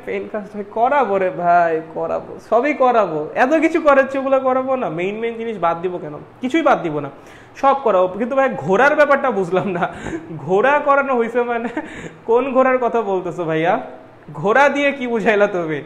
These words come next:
ঘোড়ার ব্যাপারটা বুঝি নাই। একজন লিখেছে, "ঘোড়া করানো হয়েছে কিনা?" ঠিক আছে? ঘোড়ার ব্যাপারটা কি বুঝিয়েছো আমি বুঝি নাই। কেউ একজন ঘোড়া লিখছো, "এই, এই,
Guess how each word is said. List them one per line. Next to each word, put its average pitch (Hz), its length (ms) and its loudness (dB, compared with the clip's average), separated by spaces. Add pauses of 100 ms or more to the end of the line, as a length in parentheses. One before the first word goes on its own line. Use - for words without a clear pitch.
(1080)
ঘোড়ার 214 340 2
ব্যাপারটা 277 360 4
বুঝি 220 220 0
নাই। 196 120 0
একজন 185 240 0
লিখেছে, 233 420 -4
"ঘোড়া 185 380 2
করানো 247 400 0
হয়েছে 180 440 -4
কিনা?" 143 320 -10 (640)
ঠিক 220 100 -6
আছে? 185 240 -2 (460)
ঘোড়ার 240 380 4
ব্যাপারটা 247 380 2
কি 226 220 -6
বুঝিয়েছো 220 800 -2
আমি 170 200 -4
বুঝি 156 320 -8
নাই। 147 160 -6 (1000)
কেউ 247 100 4
একজন 269 280 4
ঘোড়া 208 240 4
লিখছো, 262 380 2
"এই, 285 240 10
এই, 285 200 8